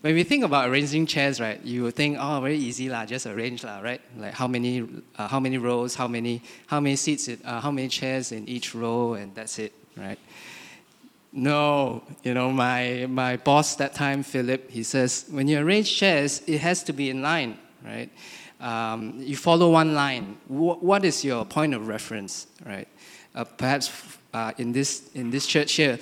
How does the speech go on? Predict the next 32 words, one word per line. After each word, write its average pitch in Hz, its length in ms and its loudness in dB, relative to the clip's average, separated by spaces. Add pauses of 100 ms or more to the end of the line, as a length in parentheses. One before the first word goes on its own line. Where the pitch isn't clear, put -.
(140)
the - 60 -16
point 190 240 2
of 143 120 2
reference 160 360 2
is 123 220 -6
the 113 120 -2
church, 151 240 2 (120)
uh, 120 220 -4
is 120 220 -6
the 117 80 -6
cross 151 360 2
lah, 113 100 -2
right? 113 180 -6
That's 143 180 -2
the 110 80 -10
center, 120 460 -6 (360)
right? 107 200 -12 (280)
So 214 180 2
all 220 200 6
the 180 120 6
chairs 147 600 0
must 143 280 -4
be 139 120 -4
aligned 175 680 -2 (680)
to 131 260 -2 (220)
the 117 100 -10
cross. - 640 -4 (1200)
That 170 240 2
should 135 180 0
be 131 100 -2
the 123 100 -2
center, 123 520 -6